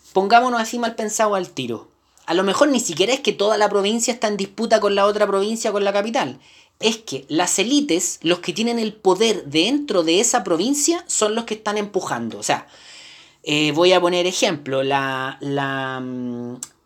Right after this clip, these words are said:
eh, la pro-, eh, la élite, ¿no? La, la oligarquía de la provincia X está presionando para que la provincia X sea la capital del país.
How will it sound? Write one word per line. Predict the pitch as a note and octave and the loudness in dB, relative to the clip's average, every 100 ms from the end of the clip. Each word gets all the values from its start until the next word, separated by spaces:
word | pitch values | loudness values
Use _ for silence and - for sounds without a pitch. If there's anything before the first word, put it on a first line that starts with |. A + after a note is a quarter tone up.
| - | -6
eh, | C#3+ C#3+ | -6 -4
la | D3 D3 D3+ | -2 0 2
pro-, | D#3 D#3+ - | 0 -2 -4
eh, | D#3+ - | -12 -4
la | D#3 D#3+ | 2 4
élite, | D#3+ G#3+ A3 D3 D#3 - | 4 2 0 -2 -12 -8
¿no? | D#3 F#3 F#3+ | -4 -2 0
La, | D#3+ D3 D3 | 2 2 0
la | D3 D3 | 2 2
oligarquía | D#3 D3+ D3+ D3 - B3 E3+ C3 | 2 0 0 -4 -4 2 2 0
de | C3+ D3+ | -2 0
la | C#3+ C#3 C#3 | 0 0 -2
provincia | D3+ D3 F3+ G#3 - G3+ - - | -2 0 0 0 2 2 0 0
X | C#4 D#4 D#4 - - _ _ _ _ - | 2 2 2 0 -4 _ _ _ _ -12
está | D#3+ - G#3 | -6 0 2
presionando | G#3+ G#3 A#3+ A#3+ B3 A#3 A3+ | 2 2 2 0 0 0 0
para | F#3 D#3+ | 0 0
que | D#3+ | -2
la | D#3+ | -2
provincia | E3+ G3+ G3+ A3+ - | -2 -2 -2 -2 -2
X | C4 G3 F3 - | -2 -2 -6 -2
sea | - F#3 E3 | 0 2 2
la | D#3+ | 0
capital | D#3 D#3 D3 D3 | -2 -2 -2 -2
del | C#3+ | -4
país. | C#3+ A#2 A2 - | -6 -8 -8 -16